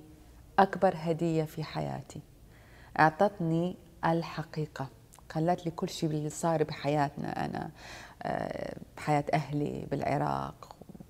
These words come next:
وقصة كبيرة عندي كتاب على الموضوع. فأنا ممن-، ممنونة إلها إنه أعطتني الحقيقة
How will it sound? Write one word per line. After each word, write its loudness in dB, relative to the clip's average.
وقصة -4
كبيرة 6
عندي 2
كتاب -2
على 2
الموضوع. 6
فأنا 4
ممن-، 4
ممنونة 8
إلها 4
إنه 2
أعطتني 2
الحقيقة 0